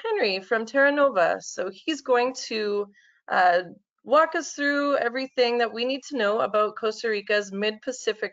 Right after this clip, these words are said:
region. So what to do, where to stay, and I'm very excited to show you some of these, or for Henry, sorry, to show you some of these places that you can stay in the Mid-Pacific. I know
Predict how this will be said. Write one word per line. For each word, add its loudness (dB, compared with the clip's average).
region. -8
So -8
what -12
to -16
do, 2
where 2
to -2
stay, 2
and -4
I'm 0
very 2
excited -2
to -4
show -4
you -4
some -6
of -4
these, -8
or 6
for 2
Henry, 2
sorry, 0
to -6
show 0
you -2
some -4
of -4
these -6
places -6
that -2
you -10
can -12
stay -2
in -2
the -2
Mid-Pacific. -6
I -2
know -2